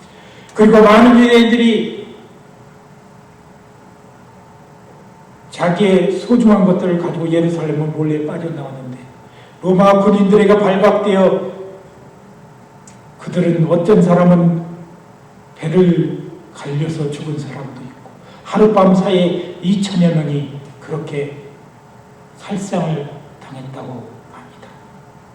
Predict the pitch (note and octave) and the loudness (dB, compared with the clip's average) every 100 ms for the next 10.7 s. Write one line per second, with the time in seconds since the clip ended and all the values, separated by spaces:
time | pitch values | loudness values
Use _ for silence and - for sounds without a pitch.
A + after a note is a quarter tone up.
0 | - - - - - - - - - - | -20 -20 -20 -20 -20 -20 -20 -20 -20 -20
1 | - - - - - - - - - - | -20 -20 -20 -20 -20 -20 -20 -20 -20 -20
2 | - - - F#3+ G3+ G#3 G3+ G3+ - - | -20 -20 -2 2 6 6 6 4 2 -2
3 | - - - - - - - - G3 G3 | -10 -16 -20 -20 -20 -20 -18 -8 -4 -2
4 | F#3+ G3 F#3+ G3 G3+ G3 G#3 G3 F#3+ F3+ | -4 -6 -2 2 4 4 2 0 0 0
5 | F#3 - - - - - - - - - | 0 -4 -10 -16 -18 -20 -20 -20 -20 -20
6 | - - - - - - - - - - | -20 -20 -20 -20 -20 -20 -20 -20 -20 -18
7 | - F#3+ F#3+ F#3+ F3 F3 F3 - E3+ F#3 | -8 -2 0 2 2 2 0 0 0 0
8 | - G#3+ G#3 F#3+ F#3+ F#3 F3+ F3+ F3 F3 | 2 2 4 4 2 2 0 0 0 2
9 | F3 G3+ - - C4+ C4 A#3+ A3 G#3 F#3 | 0 0 -4 -10 -6 0 2 4 2 0
10 | F#3 F3+ - F3+ E3 D3 - | -4 -6 -8 -8 -6 -8 -10